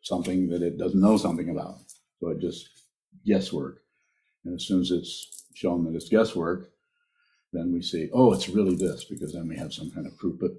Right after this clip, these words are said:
the, the proof that we have is just an endless circle, circling around, circling around.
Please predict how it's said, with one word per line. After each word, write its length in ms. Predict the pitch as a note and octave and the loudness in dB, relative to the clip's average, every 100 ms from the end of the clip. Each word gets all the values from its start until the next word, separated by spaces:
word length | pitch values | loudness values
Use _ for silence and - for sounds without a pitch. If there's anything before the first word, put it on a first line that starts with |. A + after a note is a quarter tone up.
| - | -6
the, 240 | G2 - | -6 -4
the 60 | G2+ | -6
proof 360 | - - E3+ - | -4 4 4 6
that 80 | |
we 120 | G2 F#2 | 0 2
have 180 | F#2+ | 0
is 120 | F#2 - | 0 -2
just 260 | G2 - | -6 -6
an 180 | - F#2+ | -8 -4
endless 680 | A#2+ B2+ G#2+ F#2 - - - _ _ _ | 6 8 8 4 -8 -14 -20 _ _ _
circle, 640 | - - G#2 F#2 E2+ - _ _ - | -8 -2 0 0 -4 -6 _ _ -18
circling 500 | - A#2+ F#2+ G2+ F#2+ | -6 -4 0 2 2
around, 340 | F2 F2+ F2 | 0 -4 -6
circling 400 | - E2+ F2 E2+ | -6 -8 -6 -8
around. 280 | F2 F2+ F2+ | -10 -12 -16